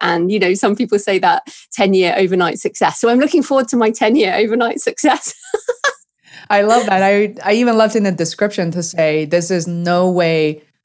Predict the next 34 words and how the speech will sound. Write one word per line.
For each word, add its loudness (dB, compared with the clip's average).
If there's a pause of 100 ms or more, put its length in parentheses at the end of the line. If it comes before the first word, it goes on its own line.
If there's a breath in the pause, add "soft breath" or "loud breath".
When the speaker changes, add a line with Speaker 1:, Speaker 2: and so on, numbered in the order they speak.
(120)
Speaker 2:
a, 2
a 0
clickbait." -6
There's -2
so 0
many 0
clickbaits -4 (120)
out -2
there, -6
and -4
people 0
are, 0 (280 soft breath)
I -18
mean, 0
perhaps 0
even -4
we 0
are 0
clicking -2
on 0
some -4
of -4
those 2
thinking -6
that, -4
you -4
know, -2
there 0
will 0
be -4
great 0
if -6
there's -2
a, -2